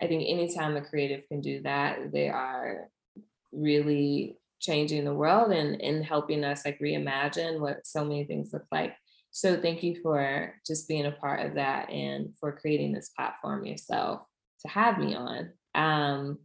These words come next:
and yeah, I have some cool things happening. So I went live with a retreat called A New Sun. Um, and that retreat was inspired by <sighs> everything in life that I've witnessed and everything that I've personally gone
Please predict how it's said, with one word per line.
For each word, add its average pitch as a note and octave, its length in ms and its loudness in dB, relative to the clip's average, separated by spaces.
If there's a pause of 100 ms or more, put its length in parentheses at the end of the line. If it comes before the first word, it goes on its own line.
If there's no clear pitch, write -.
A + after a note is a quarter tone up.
(280)
and E3 840 2
yeah, G3 380 8
I F#3+ 40 4
have F#3+ 240 4
some C#4 300 0
cool G3 180 6
things F#3+ 280 2
happening. D#3 540 2
So D#3 300 4
I D3+ 680 2
went F3 280 0
live E3 560 0 (240)
with D#3+ 240 2
a D#3 60 2
retreat D3+ 600 0
called D3+ 300 0
A D3+ 100 0
New D3 280 2
Sun. D3 640 -2 (760)
Um, D#3 540 4
and E3 220 2
that D#3+ 220 4
retreat F3 460 0
was D3+ 240 4
inspired D3 880 2
by C3+ 1000 -4 (680)
<sighs> - 480 -10
everything F3+ 560 6
in D#3+ 200 0
life D#3 240 2
that D3+ 160 2
I've D3 180 0
witnessed D#3 480 2
and D3 140 -8
everything D3+ 380 -2
that C#3 120 -4
I've C#3+ 260 -4
personally D3 360 -2
gone C#3+ 340 0